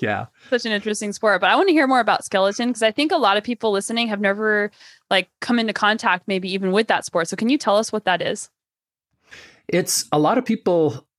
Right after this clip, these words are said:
Speaker 1: will look at me, people I've known for many years will say, "Was it the luge? I forgot. Was it the luge?"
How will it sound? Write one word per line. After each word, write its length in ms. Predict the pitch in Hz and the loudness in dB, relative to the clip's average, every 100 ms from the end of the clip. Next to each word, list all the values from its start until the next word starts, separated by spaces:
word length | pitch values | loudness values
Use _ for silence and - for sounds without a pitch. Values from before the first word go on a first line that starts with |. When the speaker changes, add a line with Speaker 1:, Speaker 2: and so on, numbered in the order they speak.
| _ | _
Speaker 1:
will 220 | 165 143 | 0 2
look 220 | 139 190 - | 2 0 0
at 80 | 139 | -2
me, 80 | 147 | -2
people 320 | 214 214 160 | -2 2 2
I've 180 | 135 123 | 2 2
known 260 | 127 139 | 2 2
for 140 | 123 120 | 0 0
many 200 | 123 127 | 2 2
years 300 | 120 120 - | 2 0 -2
will 100 | 110 | -2
say, 320 | - 127 110 | 0 0 0
"Was 240 | 104 160 | 0 -2
it 80 | 170 | 0
the 100 | 180 | 0
luge? 380 | 165 196 262 240 | 2 4 2 2
I 60 | 175 | 0
forgot. 400 | - 165 143 127 | 0 0 0 0
Was 160 | 143 | 0
it 120 | 135 | 0
the 60 | 139 | 0
luge?" 560 | 131 143 190 240 233 | 2 4 2 0 -2